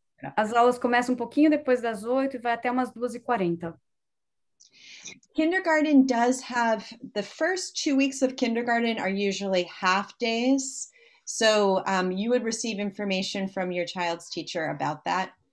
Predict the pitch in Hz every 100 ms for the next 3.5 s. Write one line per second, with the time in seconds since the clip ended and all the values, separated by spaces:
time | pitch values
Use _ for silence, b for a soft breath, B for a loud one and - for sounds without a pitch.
0 | _ _ _ _ _ _ _ _ _ b
1 | b _ - 220 214 233 277 269 277 262
2 | 269 320 330 311 277 277 240 233 233 220
3 | 202 214 214 208 196